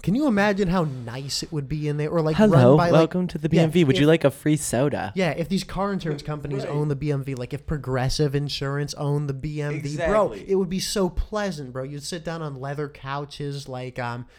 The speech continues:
Speaker 1: you'd get a massage.
Speaker 2: Yeah, no, they would, like, literally give you hot coffee.
Speaker 1: Yeah.
Speaker 2: Dude, that, like, you can walk into any car dealership, get a cup of coffee, and leave.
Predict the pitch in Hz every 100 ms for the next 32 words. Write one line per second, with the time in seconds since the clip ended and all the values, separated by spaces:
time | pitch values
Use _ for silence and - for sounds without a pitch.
0 | _ 151 160 160 139 123 - 139 139 143
1 | 143 147 - - 180 196 196 190 160 151
2 | 151 143 147 139 - 139 151 160 160 156
3 | 135 135 143 135 135 - 127 123 135 139
4 | - - 139 135 - - - 151 135 156
5 | - 160 147 185 190 175 160 139 143 135
6 | 139 135 131 127 - 107 113 - 113 113
7 | 110 107 104 98